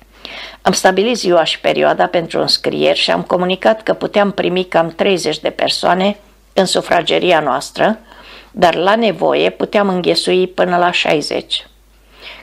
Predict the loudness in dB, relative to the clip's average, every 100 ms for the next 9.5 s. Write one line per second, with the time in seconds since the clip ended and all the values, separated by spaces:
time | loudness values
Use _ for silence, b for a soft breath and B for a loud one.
0 | -2 2 2 2 0 0 0 2 2 0
1 | -2 0 0 0 -2 -2 0 -2 0 -2
2 | 0 -2 -2 -2 0 0 0 -2 -2 0
3 | -2 -4 0 0 0 -4 -12 -6 -2 -2
4 | 0 -2 2 2 2 0 -2 -8 -14 _
5 | _ _ _ _ B B B B B 0
6 | 2 2 -2 0 0 0 -2 0 2 2
7 | -2 0 2 2 2 0 0 0 0 0
8 | 0 -2 -2 -2 -2 -4 -4 0 2 2
9 | 0 -2 -4 -4 -8